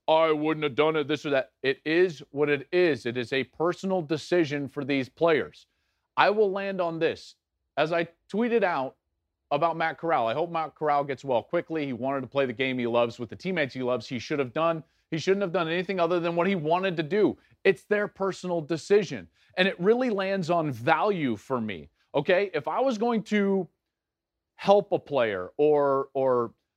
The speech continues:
uh, give advice to a player, it would be this. If you can increase your value in the N F L draft,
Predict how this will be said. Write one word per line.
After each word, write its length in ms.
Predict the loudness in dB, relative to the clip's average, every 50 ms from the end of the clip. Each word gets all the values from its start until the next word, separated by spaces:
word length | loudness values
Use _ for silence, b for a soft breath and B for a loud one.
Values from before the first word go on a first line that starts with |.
| _ _ -10
uh, 120 | -8 -8 -8 -8 -12 -14 -14 -14 -16 -18 -12 _ 2
give 160 | 4 4 4
advice 500 | 4 0 0 2 2 2 2 0 -4 -4
to 120 | -2 -2
a 40 | -2
player, 300 | -2 0 0 0 0 0 2
it 80 | 0
would 140 | 0 2 2
be 120 | 0 0
this. 300 | 2 2 0 0 -2 -8 -8 _
If 180 | -4 -4 -4 -4
you 180 | -4 -4 -4
can 260 | -2 -4 -4 -4 -6 _ -6
increase 580 | -6 -6 -6 -8 -4 -2 -2 -2 -2 -2 -4
your 180 | -2 0 0 0
value 600 | 2 2 2 2 2 0 -2 -4 -4 -6 -6 -6
in 160 | -8 -8 -8
the 160 | -6 -4 -4
N 80 | -2 -2
F 180 | -4 -2 -2
L 140 | 0 0 0
draft, 500 | -2 -2 -4 -4 -4 -4 -6 -8 -12 _